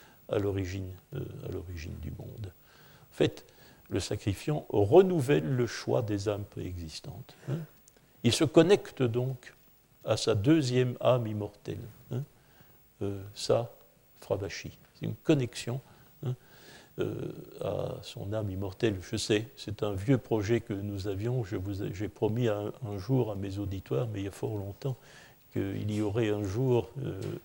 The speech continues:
une, un cours sur les Fravashi. Je le remets d'année en année. Je, je crois qu'il viendra quand même, peut-être plus vite que nous n'y pensons.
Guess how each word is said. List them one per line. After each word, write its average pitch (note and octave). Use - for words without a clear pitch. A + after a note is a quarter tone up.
une, G2+
un G2+
cours B2
sur -
les G2
Fravashi. F#2+
Je -
le G2
remets A2
d'année G2
en F#2
année. G#2+
Je, G2+
je -
crois -
qu'il F#2
viendra F2
quand E2+
même, D#2+
peut-être -
plus F#2+
vite F2+
que F#2+
nous F2
n'y F#2
pensons. -